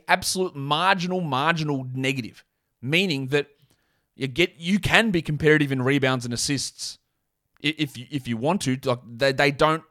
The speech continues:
cancel each other out. Uh, getting high rebounds doesn't mean that you get low assists. It doesn't mean that you get high assists,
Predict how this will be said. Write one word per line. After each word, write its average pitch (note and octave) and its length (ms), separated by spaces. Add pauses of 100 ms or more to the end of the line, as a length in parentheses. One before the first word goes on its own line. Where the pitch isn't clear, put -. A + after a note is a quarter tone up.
cancel D3 420
each C3 140
other B2+ 200
out. A2+ 220 (1200)
Uh, C3+ 120
getting D#3+ 240
high D3+ 160
rebounds C#3 480 (280)
doesn't D3 320
mean B2+ 200
that A#2 80
you B2 100
get B2+ 220
low A#2+ 240
assists. - 500
It D3+ 60
doesn't E3 180
mean D3+ 160
that D3 60
you C3+ 80
get B2+ 140
high G3 200
assists, - 540